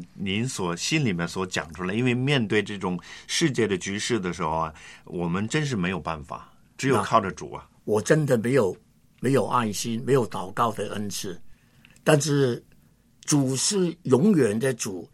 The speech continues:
Speaker 2: 拥有权柄的主，他是和平的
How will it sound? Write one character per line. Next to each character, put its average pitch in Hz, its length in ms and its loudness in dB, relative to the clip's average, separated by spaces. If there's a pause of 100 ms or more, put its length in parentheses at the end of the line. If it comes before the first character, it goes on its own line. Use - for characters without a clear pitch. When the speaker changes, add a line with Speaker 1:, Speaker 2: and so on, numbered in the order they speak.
(380)
Speaker 2:
拥 131 340 6
有 131 200 8
权 113 380 -2
柄 170 220 2
的 123 100 0
主， 90 400 -8 (420)
他 - 200 2
是 - 120 -4
和 143 300 4
平 160 260 0
的 143 200 0